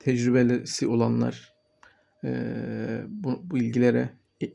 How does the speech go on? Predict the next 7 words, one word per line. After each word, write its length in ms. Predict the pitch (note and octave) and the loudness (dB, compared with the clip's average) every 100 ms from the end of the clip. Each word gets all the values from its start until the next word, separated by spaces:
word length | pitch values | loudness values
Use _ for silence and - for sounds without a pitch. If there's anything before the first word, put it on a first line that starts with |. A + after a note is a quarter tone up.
| _ C#3 | _ -2
eksiklik 560 | - - A#2+ B2+ A#2 | -2 -6 -6 -6 0
varsa 400 | B2+ A#2 - C3 - | 2 2 0 -6 -4
eklemek 420 | C3+ B2+ B2+ A#2+ | -4 0 2 0
isteyenler, 840 | - - B2 A#2 B2 B2+ - _ _ _ _ _ - | -4 0 2 2 0 -2 -8 _ _ _ _ _ -2
tavsiyeleri 600 | B2+ A#2 - B2 A#2+ B2 | 0 0 2 2 4 4
olanlar 600 | A#2+ A#2 A#2+ B2 - - | 2 2 0 -2 -6 0
yorumlara 680 | B2+ A#2+ A#2+ A#2 A#2+ B2+ | 2 4 6 6 4 2